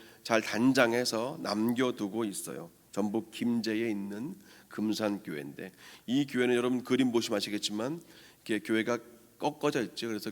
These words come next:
기역자 교회, 기역자 교회로 유명한 교회입니다. 왜냐하면 왼쪽 줄에는 남성들이 앉고, 오른쪽 줄에는 여성들이 앉고, 그 가운데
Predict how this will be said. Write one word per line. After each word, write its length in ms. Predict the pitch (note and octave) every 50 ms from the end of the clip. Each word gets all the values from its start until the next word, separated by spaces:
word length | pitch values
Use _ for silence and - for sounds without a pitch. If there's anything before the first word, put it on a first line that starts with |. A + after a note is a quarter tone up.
| - -
기역자 640 | - - C3 C3+ C#3 C3+ - - - - B2 A2 G2
교회, 300 | - - D2 D2+ - - - - - _ - - - - - - _ -
기역자 640 | - - B2+ C3+ C#3 C3+ - - - D3 D3 D3
교회로 320 | - B2 A#2 A2+ A2+ A#2 A2
유명한 480 | G2 G2+ G#2 G#2 G#2 A2 A2+ A#2+ C3
교회입니다. 580 | B2 A#2+ G#2+ G2+ F#2+ F2+ - - F2 F2+ E2 E2+ - - - - - - - -
왜냐하면 420 | F2+ A2 A#2+ A#2 A2+ B2+ D3 C#3+
왼쪽 460 | B2 B2 C3 B2 - C3+ C3 C3+ -
줄에는 480 | - - A2+ A#2 A#2+ C3 D3 E3 F3+ D#3+ - - - - - -
남성들이 600 | - G2 A2+ A#2 A2 B2+ A#2+ A#2+ A2+ A2 A2+ A#2
앉고, 640 | A2 G#2 G2+ G#2 - - B2+ D#3+ F#3 G#3+ G#3+ - - - - - - - -
오른쪽 560 | - G#2 A2+ A2+ A#2+ A2+ A2 - A#2 A2 - -
줄에는 440 | - G#2 G#2+ A2 B2 D3+ F3+ G3 - - - - - -
여성들이 520 | G2+ G2 - A#2 A2 A2 G#2 G#2+ G2+ A2
앉고, 600 | G#2 G2 G2 G2 - - C3+ D#3+ F#3+ A3 G#3+ - - - - -
그 180 | - - G#2+ G#2+
가운데 880 | - - F#2+ G2 G#2+ G#2+ A2 A2+ A2+ A2 G#2+ A#2 C3+ E3 G3 A3 G3+